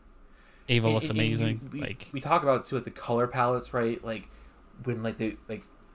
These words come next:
Speaker 2: when you're in danger, it's red. When it's kind of calm, it's blue. There's these greens they use for kind of this peaceful tranquility. Like, the dance sequence and, like, the way, like, the flashing lights happen. It's just, it's a really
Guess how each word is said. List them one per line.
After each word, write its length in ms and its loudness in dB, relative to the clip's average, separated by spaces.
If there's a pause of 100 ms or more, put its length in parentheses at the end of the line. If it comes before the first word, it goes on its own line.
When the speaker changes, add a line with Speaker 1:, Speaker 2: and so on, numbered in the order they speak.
(140)
Speaker 2:
when 120 -8
you're 180 -8
in 140 -4
danger, 480 -2
it's 140 -8
red. 360 2
When 100 -6
it's 100 -8
kind 180 -8
of 80 -6
calm, 400 4
it's 120 -8
blue. 420 2
There's 200 -2
these 180 -8
greens 500 -4
they 60 0
use 300 -2
for 80 -14
kind 140 -6
of 60 -6
this 120 -8
peaceful 400 -4
tranquility. 800 0 (440)
Like, 180 0
the 100 -2
dance 400 -4
sequence 420 -4
and, 160 -4
like, 200 -10
the 80 -6
way, 260 2
like, 120 -2
the 120 -2
flashing 520 -6
lights 280 0
happen. 340 -2
It's 160 -4
just, 260 0 (440)
it's 180 -2
a 80 8
really 1200 -2